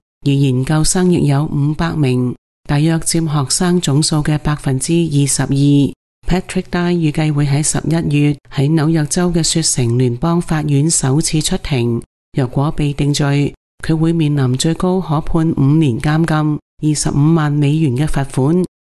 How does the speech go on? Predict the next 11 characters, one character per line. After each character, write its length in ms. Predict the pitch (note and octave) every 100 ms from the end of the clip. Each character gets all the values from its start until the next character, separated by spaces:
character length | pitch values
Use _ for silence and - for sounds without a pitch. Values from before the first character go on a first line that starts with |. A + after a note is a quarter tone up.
| _
以 80 | D3+
及 140 | - C#3+
最 160 | - D#3
高 220 | F3 F3+
三 380 | F#3 F#3 F3+ F3+
年 200 | C#3+ A#2+
嘅 200 | D3 D#3
監 280 | - F3 F3
管 220 | - C3
釋 160 | C3+ - -
放。 440 | D3+ D3 D3